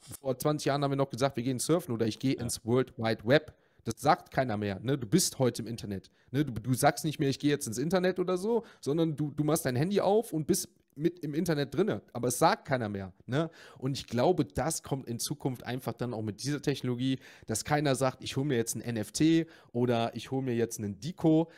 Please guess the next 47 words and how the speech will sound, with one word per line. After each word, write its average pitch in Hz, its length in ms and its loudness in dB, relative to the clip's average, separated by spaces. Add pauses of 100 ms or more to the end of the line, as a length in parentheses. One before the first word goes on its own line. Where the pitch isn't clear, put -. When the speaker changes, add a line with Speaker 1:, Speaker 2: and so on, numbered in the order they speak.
(220)
Speaker 1:
ähm, 123 400 2
sondern 117 500 -2 (320)
das - 380 -2
wird 139 320 0
einfach 151 320 -2
in 123 100 -2
Zukunft 156 600 0
wie, 151 220 -4 (100)
du 123 80 -4
gehst 156 260 -2
in 123 60 -4
eine 117 80 0
Buchhandlung, 165 560 -2
„Ich - 140 -8
will 143 80 0
mir 147 100 2
ein 117 80 0
Buch 156 220 -6
holen“, 151 180 2
da 117 100 2
sagt 131 200 0
keiner, 135 340 -2
„Oh, 131 160 2
ich - 140 -4
will 143 100 2
jetzt - 240 -2
dieses 127 300 -2
physische 160 640 0
Sammlerstück 113 720 -2
haben“, 113 360 -2 (280)
sondern 139 440 0
du 120 80 -4
sagst, 117 260 0
„Ich 110 100 -2
hol 143 60 2
mir 147 80 0
jetzt 110 160 -2
ein 98 80 -10
Buch 170 260 0
oder 120 160 6
hol 131 100 6
mir 117 140 0
jetzt 113 240 0
ein, 104 280 -8
keine 110 240 -2
Ahnung 151 220 2
was“. 143 260 4